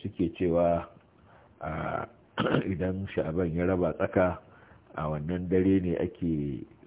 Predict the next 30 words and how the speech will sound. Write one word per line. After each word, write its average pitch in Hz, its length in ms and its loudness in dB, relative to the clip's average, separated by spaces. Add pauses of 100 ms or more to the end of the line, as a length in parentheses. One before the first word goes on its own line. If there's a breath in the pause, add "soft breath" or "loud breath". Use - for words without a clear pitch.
(120)
tsara 95 340 6
dukkan 92 480 0
wasu 80 240 -4
al'amura 87 560 2
na 85 80 -2
ƙaddara. 80 560 -2 (800 loud breath)
Ubangiji 82 480 -4
subhanahu 82 300 0
wata'ala 82 280 0
yake 82 300 -2
shirya 87 320 2
dukkan 101 400 0
wasu 82 240 -2
abubuwa 85 400 2
da 69 80 -2
za 80 220 -2
su 76 100 -2
wakana 76 320 -4
a 64 60 -10
cikin 76 400 -8
bayinsa, 85 500 0
a - 80 -6
cikin - 300 -8
halittunsa. 92 640 -4 (100)
Wannan 90 300 -4
shi 78 80 -6
ma 85 140 0
bai 78 180 -4
inganta 65 400 -8
ba. 55 80 -12